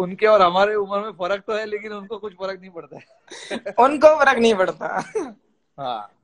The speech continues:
Speaker 2: उस दिन पंगे लेने वाली बात चल रही थी चहल वाली, मैंने कि उसको नया शौक चढ़ा है काटने का।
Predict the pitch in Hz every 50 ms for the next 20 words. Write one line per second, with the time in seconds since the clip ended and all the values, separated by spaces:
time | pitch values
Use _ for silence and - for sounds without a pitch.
0 | _ _ - 185 202 214 220 233 240 226 208 190 165 165 165 - - 202 208 226
1 | 247 254 262 262 262 262 254 254 247 254 247 240 208 214 - - 311 302 294 294
2 | 302 - - 233 226 - _ - 180 165 165 180 190 196 185 175 165 160 156 156
3 | 156 165 170 202 226 - - 277 233 233 233 247 247 226 240 233 233 233 - 240
4 | 220 208 220 240 247 262 262 262 254 - - 208 196 208 247 254 - 185 180 180
5 | 175 202 190 180 160 156 147 147 151 _